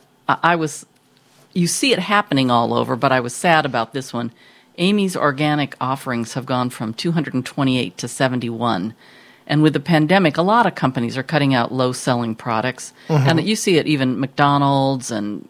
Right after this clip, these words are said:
Speaker 2: Mm-hmm.
Speaker 1: places like that have fewer items. They're just getting rid of what's not selling the best. So, but that one made me sad 'cause Amy's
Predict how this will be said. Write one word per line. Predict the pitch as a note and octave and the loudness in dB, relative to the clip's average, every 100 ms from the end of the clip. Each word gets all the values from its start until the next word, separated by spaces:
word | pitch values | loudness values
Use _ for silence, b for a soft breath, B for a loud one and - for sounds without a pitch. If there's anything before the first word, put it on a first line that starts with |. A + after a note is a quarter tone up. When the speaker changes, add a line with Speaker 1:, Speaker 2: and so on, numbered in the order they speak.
| - | -6
Speaker 2:
Mm-hmm. | D3+ C3+ | -2 0
Speaker 1:
places | C#3+ D3 C#3+ C3+ | 2 2 0 -4
like | C3 | -2
that | C#3 | -2
have | C3 B2 | -4 -8
fewer | - C#3+ C3+ C3 - | -6 -4 -2 0 0
items. | A#2+ B2+ C3+ C#3 - b b b b - | -2 -2 -4 -6 -12 b b b b -4
They're | C#3 | -2
just | C#3+ - | -2 0
getting | E3 D3+ | 2 2
rid | D3 | 0
of | B2+ C3 | 0 -4
what's | B2 | -4
not | C3+ - - | -4 -4 -4
selling | C3 B2 C3 C#3+ | -2 0 0 0
the | |
best. | C#3+ D3+ D#3+ - _ B B B B - | 0 -2 -2 -8 _ B B B B -6
So, | D#3 | -2
but | B2+ D#3 | 0 2
that | G#3+ | 2
one | G#3+ G3+ | 2 0
made | F#3 | 0
me | F3 | 0
sad | F3 C#3+ B2 A#2+ - | -2 0 2 0 -4
'cause | - C3 - | -10 -10 -6
Amy's | E3 F3 D#3+ | -2 -2 -2